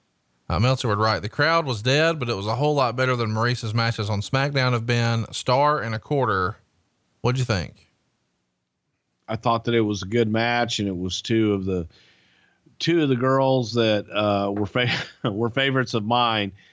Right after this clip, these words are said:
Speaker 2: because of how bad they wanted it. And sometimes you would, I would go down to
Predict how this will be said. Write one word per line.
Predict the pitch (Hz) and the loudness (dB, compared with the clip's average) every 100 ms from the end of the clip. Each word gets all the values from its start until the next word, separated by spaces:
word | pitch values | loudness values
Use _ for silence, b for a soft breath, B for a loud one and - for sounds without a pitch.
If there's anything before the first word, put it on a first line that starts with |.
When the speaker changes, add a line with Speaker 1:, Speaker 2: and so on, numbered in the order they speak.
| b b | b b
Speaker 2:
because | - 131 | -2 0
of | 127 | 2
how | 127 | 0
bad | 117 120 117 | 2 0 0
they | 101 | -2
wanted | 98 104 113 101 | -4 -2 -2 -2
it. | 90 82 - | -6 -10 -10
And | 104 104 104 101 101 | -4 -2 0 -2 -2
sometimes | 127 120 135 123 113 98 | -2 0 0 0 -2 -4
you | 107 107 | -4 -2
would, | 101 101 85 - _ _ _ _ _ _ _ _ _ _ _ - | 0 -2 -4 -12 _ _ _ _ _ _ _ _ _ _ _ -4
I | 147 | -2
would | 147 123 | 0 0
go | 131 | 0
down | 123 120 110 | 2 0 0
to | 107 98 92 | -2 -2 -4